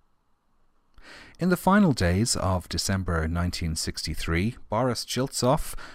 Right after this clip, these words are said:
a third secretary at the Russian embassy in London, spent some time in Dublin. Shortly after his departure,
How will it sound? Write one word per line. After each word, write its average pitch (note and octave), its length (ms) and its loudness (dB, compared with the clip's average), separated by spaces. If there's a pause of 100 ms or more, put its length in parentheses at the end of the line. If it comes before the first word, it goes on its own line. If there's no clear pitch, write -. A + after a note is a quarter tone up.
(120)
a - 80 -4
third G2 360 2
secretary G#2+ 760 -2
at E2 140 -8
the D#2+ 100 -6
Russian E2 460 -2
embassy E2+ 540 -4
in D#2+ 340 -4
London, G#2+ 440 2 (280)
spent C#3+ 400 0
some - 400 -4
time F2 340 -2
in F#2+ 140 -4
Dublin. F#2+ 460 -4 (680)
Shortly E3 480 2
after A#2 300 0
his F#2 180 -2
departure, F#2+ 680 -2